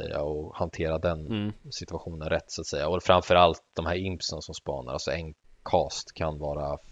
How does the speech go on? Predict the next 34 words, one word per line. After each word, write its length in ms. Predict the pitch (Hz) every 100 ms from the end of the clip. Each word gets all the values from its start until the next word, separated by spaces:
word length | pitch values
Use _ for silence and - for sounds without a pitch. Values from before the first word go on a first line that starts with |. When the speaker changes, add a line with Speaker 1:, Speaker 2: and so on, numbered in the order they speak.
| - -
Speaker 1:
förrädisk, 400 | - 80 71 -
Speaker 2:
Oh, 60 | 117
Speaker 1:
så 40 | 104
att 60 |
Speaker 2:
ja. 100 | 90
Speaker 1:
säga. 160 | 85 82
Så 120 | -
det 60 | 82
var 100 | 82
ju, 200 | 80 80 - _ - - - - -
det 80 |
var 80 | 104
ju 180 | 113 120 113 120
väldigt 520 | 143 120 110 123 -
kul 400 | - 110 92 90
att 100 | 92
ha 220 | 87 76
en 100 | 78
elemental 440 | 87 117 123 - 95
shaman 520 | 135 165 95 71 85 -
med 300 | 85 73 80 -
där 220 | - 107 104
nere, 280 | 85 - - _ _
som 200 | - 113
hade 200 | 98 95
Earthquake 720 | 101 101 - 104 85 82 -
och 400 | 80 64 76 73
mycket, 760 | 90 87 - 82 76 82 80 -
liksom, 240 | - 78
stun 280 | - 80 80
totem 420 | - 85 - 76
och 280 | 69 65 69
annat, 360 | 80 - - -
och 260 | - 73